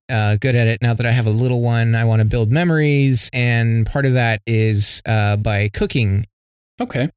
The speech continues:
Speaker 1: And so, uh, I'm doing a combination of baking and grilling. Um, and I'd like to try to grill a, uh, tri-tip roast, which, uh, tri-tip is a,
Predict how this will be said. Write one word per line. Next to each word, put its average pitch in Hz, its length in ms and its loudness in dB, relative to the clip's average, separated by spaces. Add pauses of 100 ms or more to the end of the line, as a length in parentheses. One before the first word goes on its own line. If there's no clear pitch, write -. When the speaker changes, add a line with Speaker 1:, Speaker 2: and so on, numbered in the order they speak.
(240)
Speaker 1:
And 151 320 2
so, 151 680 2
uh, 139 520 2
I'm 147 180 2
doing 160 280 4
a 147 60 2
combination 143 560 2
of 120 320 2
baking 165 580 0 (340)
and 123 440 0 (100)
grilling. 151 640 0 (280)
Um, 117 760 2 (760)
and 143 80 -2
I'd 139 140 0
like 143 240 0
to 196 100 -2
try 156 200 0
to 135 140 2
grill 117 580 2 (100)
a, 113 580 2
uh, 101 520 2
tri-tip - 520 -2 (160)
roast, 113 800 0
which, - 460 -2 (480)
uh, 123 220 0
tri-tip 151 360 0
is 127 160 2
a, 110 340 2